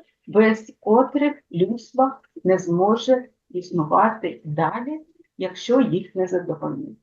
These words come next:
Таким чином, діячі ринку розширили горизонти власної діяльності. І до таких штучних потреб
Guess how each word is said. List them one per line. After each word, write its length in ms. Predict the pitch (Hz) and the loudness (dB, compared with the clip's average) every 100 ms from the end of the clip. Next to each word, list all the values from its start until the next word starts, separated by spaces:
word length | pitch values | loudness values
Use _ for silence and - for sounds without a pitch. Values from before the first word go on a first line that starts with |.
| _ | _
Таким 400 | 214 208 190 - | -2 0 0 0
чином, 540 | 156 - 226 285 330 233 | -4 -6 2 6 6 6
діячі 500 | 175 170 - 170 147 | 0 -6 -6 -6 0
ринку 400 | 220 302 294 247 - - _ _ | 4 4 4 -2 -4 -18 _ _
розширили 960 | 180 190 180 - - 220 269 262 220 190 | 0 0 0 -6 2 4 8 8 6 2
горизонти 500 | 185 165 165 208 208 | -2 -2 0 0 0
власної 520 | 151 170 180 - 165 | -2 -4 -4 -4 -6
діяльності. 800 | 165 170 170 170 170 _ - - - _ _ _ | -6 -6 0 0 -2 _ -20 -20 -20 _ _ _
І 180 | 285 311 | -2 0
до 100 | 208 | 0
таких 320 | 208 185 190 | -6 -8 -10
штучних 480 | - - 175 - 165 - | -10 -12 -12 -12 -16 -10
потреб 340 | 214 226 370 | -6 0 0